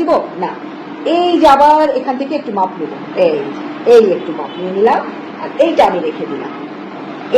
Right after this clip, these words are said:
এই হলো মাপ, দেখেন, এই দেখেন মাপ। হ্যাঁ, এই মাপ ধরে আমি একটা কি করে, যারা নতুন কাটবেন তারা একটু একটু করে নেন, এখান থেকে কাটেন, কেটে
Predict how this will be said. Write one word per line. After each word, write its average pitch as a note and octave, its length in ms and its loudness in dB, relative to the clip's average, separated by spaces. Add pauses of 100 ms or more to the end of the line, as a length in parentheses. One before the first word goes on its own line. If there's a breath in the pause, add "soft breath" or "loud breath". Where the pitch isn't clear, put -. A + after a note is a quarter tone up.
এই D#4 180 4 (200)
হলো G#3+ 200 4 (160)
মাপ, A3 280 2 (580)
দেখেন, - 260 -12 (960)
এই C4 140 8 (140)
দেখেন D#3 320 -8
মাপ। C3+ 140 -12 (480)
হ্যাঁ, F4+ 160 -2 (480)
এই D4 100 8 (140)
মাপ G3+ 180 2 (200)
ধরে A3 240 4 (180)
আমি G3 120 -2 (100)
একটা A#3+ 220 2 (360)
কি G3+ 140 -8
করে, D#3+ 180 -4
যারা B3+ 200 4
নতুন D4+ 240 0
কাটবেন F#3 280 2
তারা A3+ 120 4 (140)
একটু D4 220 0
একটু F#3+ 180 -4
করে D#3 180 -4
নেন, - 100 -10 (100)
এখান A3+ 180 0
থেকে B2+ 180 -2
কাটেন, - 260 -2 (460)
কেটে D4 200 2